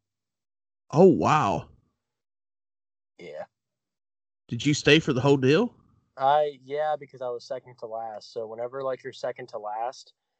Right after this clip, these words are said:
Speaker 2: uh, it's just like, what the fuck's the point of going home now? Like,
Speaker 1: Yeah.
Speaker 2: it's almost over.
Speaker 1: I feel you on that.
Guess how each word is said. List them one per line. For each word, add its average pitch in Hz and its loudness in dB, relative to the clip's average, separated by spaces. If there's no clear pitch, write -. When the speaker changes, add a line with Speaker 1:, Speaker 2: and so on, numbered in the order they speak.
Speaker 2:
uh, 110 -12
it's 107 -12
just - -12
like, 107 -6
what 110 -12
the - -20
fuck's 120 -2
the 113 -18
point 110 -8
of 107 -12
going 104 -12
home 104 -12
now? 98 -12
Like, 135 -2
Speaker 1:
Yeah. 127 2
Speaker 2:
it's 117 0
almost 98 -4
over. 98 0
Speaker 1:
I 190 4
feel 139 2
you 107 0
on 95 -4
that. 113 0